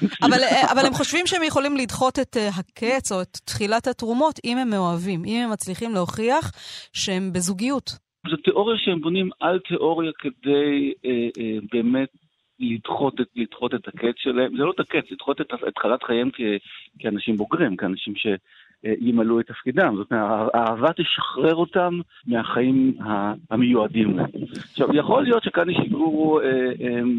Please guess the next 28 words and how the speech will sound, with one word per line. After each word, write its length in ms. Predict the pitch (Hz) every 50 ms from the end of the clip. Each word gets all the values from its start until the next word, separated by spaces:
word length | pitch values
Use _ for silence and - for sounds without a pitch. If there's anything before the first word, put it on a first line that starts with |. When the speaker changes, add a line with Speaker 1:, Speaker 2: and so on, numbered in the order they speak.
| 117 113 -
Speaker 1:
רוצה 280 | - 120 117 - -
לומר 300 | 123 127 123 123 120 117
משהו 300 | 117 113 110 107 - 113
על 80 | 104 107
החיים 280 | 98 - 107 101 107
האנושיים 420 | 104 104 101 98 - - 101 95 104
בכלל. 440 | 120 127 - 247 262 165 95 - -
זאת 120 | - -
אומרת, 320 | - - 107 107 104 101 - - - - - - - 131 123
ל-, 180 | - 110 110 104 104 - -
ל-, 440 | - 117 104 101 98 101 98 - 101
לחלק 380 | 101 - - 113 123 131 127 117
בין 180 | 110 123 117 110
שני 280 | - - - 127 131
סוגים 340 | 127 - 123 110 117 117 113
של 140 | - 117 107
חיים, 420 | - - 95 95 123 151 170 156
חיים 200 | - - 104 107 110
של 140 | - - 117
אומנות 280 | 107 101 92 104 113 107
ושל 260 | 110 104 - 113 90 92
אהבה, 500 | 95 92 90 92 95 101 117 117 113 101 - - - - - _ _ -
וחיים 580 | - - - 113 - - 123 120 123 127 127 127
שהם 340 | 120 - - 120 113 113 107 104 - -
מה 160 | 113 117 110
שנקרא 480 | - - 110 101 - - 110 113 104
חיים 320 | 95 - - 110 110 113 120
יצרניים, 840 | 104 92 90 - 117 110 101 98 95 95 90 95 104 139 202 247